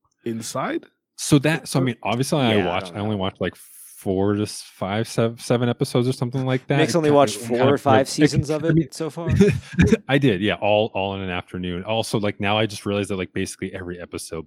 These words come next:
Speaker 2: blurred together. So I didn't get far enough to find out if, like, there was, like, an ancient Beyblader, you know, who also happened to be, like, a knight in King Arthur's court or
Speaker 3: <laughs>
Speaker 2: something such,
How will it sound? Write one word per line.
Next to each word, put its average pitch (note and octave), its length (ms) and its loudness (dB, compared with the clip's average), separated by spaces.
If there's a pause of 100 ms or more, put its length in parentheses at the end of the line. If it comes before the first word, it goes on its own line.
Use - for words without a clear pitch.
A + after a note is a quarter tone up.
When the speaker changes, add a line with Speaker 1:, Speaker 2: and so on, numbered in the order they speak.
Speaker 2:
blurred D#2 240 -14
together. D#2 480 -10 (360)
So D#3 160 2
I C3+ 100 2
didn't F3+ 240 2
get C#3+ 100 -2 (120)
far B2 180 2
enough A2+ 220 0
to A#2 60 -6
find G#2+ 400 -2
out G2+ 180 2
if, F#2 180 -6
like, F#2 280 -4 (240)
there A2 220 2
was, G#2 180 0
like, G2+ 200 -2
an G2+ 140 -6 (100)
ancient G#2+ 520 -4 (140)
Beyblader, F#2+ 1120 -2 (340)
you G#2 180 -2
know, F#2 460 -2 (140)
who A2 180 2
also G#2 360 0
happened G2 420 -4
to F#2 80 -4
be, F#2 220 -2
like, F2+ 240 -4
a G#2 60 -8
knight F#2 380 -2
in F#2 140 -6
King F#2+ 220 -6
Arthur's F2+ 420 -4
court F#2 420 -4
or F#2+ 200 -2
Speaker 3:
<laughs> - 20 -6
Speaker 2:
something F#2 840 -4
such, - 460 -4